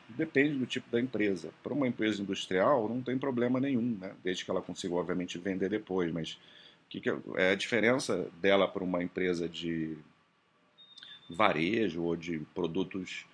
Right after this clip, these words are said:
de bens não duráveis, por exemplo, né? Você manter um estoque muito alto, você pode perder esse estoque. Esse estoque pode estragar, pode, é, perder a validade, pode, é, se for um, um varejo assim de roupa, é,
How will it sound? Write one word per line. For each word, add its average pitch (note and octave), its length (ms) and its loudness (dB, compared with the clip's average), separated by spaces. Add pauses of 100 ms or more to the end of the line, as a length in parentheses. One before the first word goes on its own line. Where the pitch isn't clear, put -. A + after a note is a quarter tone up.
(220)
de F2+ 120 -10
bens F#2 720 2
não A2 260 2
duráveis, F#2 600 2
por E2+ 160 -6
exemplo, F#2+ 500 -2
né? G#2 280 0
Você G#2+ 220 -8
manter G#2+ 280 -2
um G#2+ 120 -2
estoque G2 380 -2
muito F#2 300 -2
alto, C3 420 2
você - 220 -12
pode - 280 -6 (680)
perder C3+ 360 4
esse D3 140 -2
estoque. F#2 380 2
Esse F2 80 -10
estoque - 320 -6
pode F#2+ 240 -2
estragar, G2+ 640 6
pode, F2 280 -2 (380)
é, D#2+ 380 -4
perder F2 300 0
a F#2 60 6
validade, F2+ 720 4 (120)
pode, E2+ 600 -2 (420)
é, D#2+ 200 -4
se - 140 -8
for F#2+ 160 -2
um, F2 440 -4 (380)
um F2+ 180 -6
varejo F2+ 400 6
assim F2 160 -6
de F2 100 -8
roupa, F2 440 -2 (360)
é, E2 440 -4